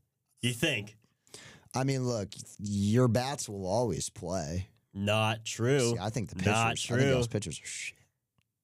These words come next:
Speaker 1: Whose pitchers?
Speaker 2: Yours.
Speaker 1: They're very inconsistent.
Speaker 2: Yeah,
Speaker 1: Very
Speaker 2: exactly.
Speaker 1: inconsistent.
Speaker 2: Like, Cole gets shelled, like, every other game. Dude, y'all play the Brewers. My lord, you might,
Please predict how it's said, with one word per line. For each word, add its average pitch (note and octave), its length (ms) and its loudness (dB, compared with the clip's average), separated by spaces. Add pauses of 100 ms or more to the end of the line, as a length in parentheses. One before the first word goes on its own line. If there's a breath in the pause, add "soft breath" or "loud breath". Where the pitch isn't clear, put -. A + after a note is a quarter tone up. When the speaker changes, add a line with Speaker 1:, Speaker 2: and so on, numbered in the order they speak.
(1700 loud breath)
Speaker 1:
Whose F#3 140 4
pitchers? C4+ 420 -4 (240)
Speaker 2:
Yours. G#2 600 2 (600)
Speaker 1:
They're C3+ 380 -2
very C#3 260 4
inconsistent. A2 560 -4
Speaker 2:
Yeah, E2 360 2
Speaker 1:
Very A#2+ 260 2
Speaker 2:
exactly. A2+ 60 0
Speaker 1:
inconsistent. D#2 580 -4 (100)
Speaker 2:
Like, F#2 280 2
Cole A2 480 4
gets F2+ 220 0
shelled, F#2+ 600 -4
like, D#2 180 -6
every E2+ 220 2
other D2 160 0
game. D#2+ 400 0 (400 loud breath)
Dude, F2 140 0
y'all F#2+ 100 6
play A2 140 0
the F2+ 80 0
Brewers. D#2 800 -2 (140)
My E2 160 -4
lord, E2 520 -2
you E2+ 80 0
might, E2+ 140 2